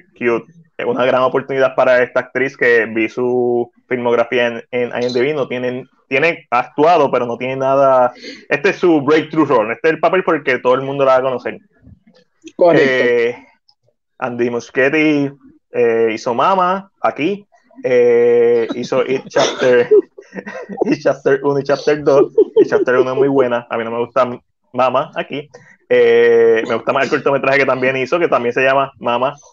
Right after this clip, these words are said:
Speaker 1: aquí, eh, y Chapter dos es medio leña. <laughs> Eh,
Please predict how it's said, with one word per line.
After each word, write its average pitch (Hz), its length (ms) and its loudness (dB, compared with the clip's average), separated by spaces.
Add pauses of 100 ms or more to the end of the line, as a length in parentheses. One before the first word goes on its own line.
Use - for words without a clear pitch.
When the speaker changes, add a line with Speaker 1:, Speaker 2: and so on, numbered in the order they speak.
(140)
Speaker 1:
aquí, 156 380 -6 (400)
eh, 123 800 4 (240)
y 131 100 -2
Chapter 131 400 -2
dos 131 220 4
es 139 80 2
medio 147 220 2
leña. 143 600 -4
<laughs> - 40 -20 (1700)
Eh, 131 680 2